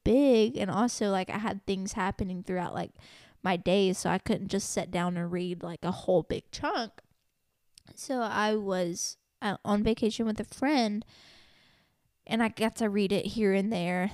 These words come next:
Like, as I'm, like, suntanning on the beach, I'm reading it. And all along, too, is, like, my friend had intentions of reading it, so I can't talk with her about it 'cause she's also a reader. And I f-, I finish it.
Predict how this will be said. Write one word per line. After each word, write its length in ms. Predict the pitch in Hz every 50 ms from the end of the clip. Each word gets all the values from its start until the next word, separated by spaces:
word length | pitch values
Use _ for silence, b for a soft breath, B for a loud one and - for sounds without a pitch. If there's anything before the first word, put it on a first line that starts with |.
| - -
Like, 140 | 208 -
as 200 | 196 202 202 220
I'm, 120 | 214 190 196
like, 140 | 190 - -
suntanning 680 | - - 208 208 208 - - 233 214 202 196 196 196
on 120 | 196 190 208
the 80 | 233 _ -
beach, 800 | - 302 294 277 269 269 262 262 254 240 - - - - - -
I'm 160 | 165 196 202
reading 320 | 202 196 185 185 185 180
it. 280 | 180 175 175 - - - _ _ _ -
And 160 | - 220 214 117
all 280 | 127 - 247 302 330 311
along, 500 | 262 233 226 233 233 240 233 220 190 -
too, 640 | - - - 269 262 254 233 202 185 180 170 165 - - - -
is, 200 | - 214 - 214
like, 160 | 208 - -
my 180 | - 185 185
friend 320 | 196 - - 208 180 190 226
had 240 | 214 214 196 - -
intentions 540 | 185 190 208 226 190 190 - 208 196 196
of 140 | 190 - -
reading 300 | 185 180 175 - 170 -
it, 140 | - - -
so 120 | - - - -
I 140 | 208 226
can't 320 | - - - 247 208 - -
talk 340 | - - - - - - -
with 120 | - -
her 140 | 214 - -
about 320 | - - - - 64 - -
it 200 | - - - _ _ B B B B B B B
'cause 100 | - -
she's 280 | - - 226 220 -
also 260 | 202 185 - - - -
a 180 | - - -
reader. 380 | - - - - - - - - B B B B B B B B B B
And 560 | - 202 208 208 185 185 185 180 180 180 - - - _ _ _ _ _ _ _ _ _ _ _ _ _ _ _ _ _ _ _ _ - -
I 120 | 202 202
f-, 200 | 208 - - _ _ -
I 120 | - 208 208
finish 580 | - - - 196 202 220 254 285 - - -
it. 300 | - - 82 - - -